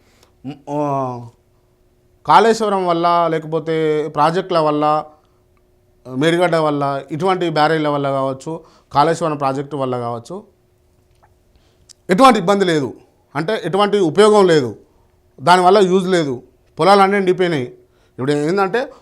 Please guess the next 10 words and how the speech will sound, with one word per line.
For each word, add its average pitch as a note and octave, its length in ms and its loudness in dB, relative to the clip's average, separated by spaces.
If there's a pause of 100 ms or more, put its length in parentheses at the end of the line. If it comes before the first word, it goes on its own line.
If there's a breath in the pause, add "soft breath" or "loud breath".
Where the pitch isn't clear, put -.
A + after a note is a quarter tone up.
(100)
వంద F#3 120 -2
రోజులల్లా A3+ 560 4 (600)
మేమైతే G3+ 440 0
నీళ్ళైతే, G3 760 0 (300 soft breath)
ఆ, C#3+ 100 0
భూమిలోకి F#3 340 0
నుంచి F#3 140 -4
తీసుకొని F3 320 -8
తాగలేదు E3 420 0
కదా, C#3+ 320 -6